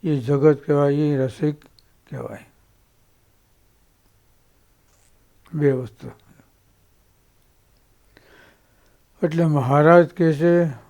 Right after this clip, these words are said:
બહુધા રસિક માર્ગે કરીને સારું તો કોઈક નથી છે, અને બહુધા બગાડ તો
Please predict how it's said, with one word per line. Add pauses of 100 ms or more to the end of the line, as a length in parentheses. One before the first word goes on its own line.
બહુધા (1160)
રસિક
માર્ગે
કરીને
સારું
તો
કોઈક
નથી
છે, (720)
અને
બહુધા
બગાડ
તો